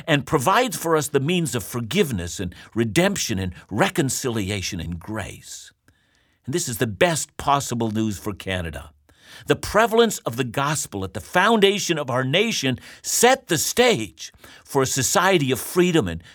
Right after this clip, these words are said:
justice and order and responsible government. It is the legacy that the gospel has left behind that we celebrate.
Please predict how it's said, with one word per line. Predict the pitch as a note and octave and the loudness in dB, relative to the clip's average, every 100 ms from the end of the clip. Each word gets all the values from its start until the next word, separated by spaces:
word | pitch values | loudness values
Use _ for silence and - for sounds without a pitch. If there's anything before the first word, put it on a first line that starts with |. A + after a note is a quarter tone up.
| - G2+ | -10 -4
justice | - G#3+ - - G3+ | -2 -2 -4 -6 -6
and | B2 A2 | -6 -8
order | - G#3+ A#3 C#3+ A2 A2 - - - | -6 0 2 2 -4 -6 -12 -18 -12
and | F#2+ | -10
responsible | G#2 - - F3 E3+ - D3 C3+ | -8 -8 -4 -2 -2 -2 -6 -6
government. | C3+ C3+ A#2+ G2 E2 - _ _ - - - | -4 -4 -2 -4 -6 -14 _ _ -20 -16 0
It | G3 | 2
is | G3 | 4
the | E3+ | 4
legacy | D#3 F3 C4+ G#3+ - C#3+ | 4 4 6 4 2 0
that | C3 A#2 | -2 -4
the | A#2+ | -4
gospel | D3 G3+ A3 - G3+ - - | 0 0 0 0 0 0 -6
has | C3+ B2+ | -8 -4
left | B2+ F#3 - - | 2 2 2 0
behind | D3+ D#3+ D3 C#3+ C3 - - | 0 2 2 2 0 -8 -4
that | C#3 C#3 | -2 -2
we | B2 | -4
celebrate. | A2+ - F#3 F#3 B2 F#2 D#2+ - | -4 -4 0 2 0 -2 -8 -14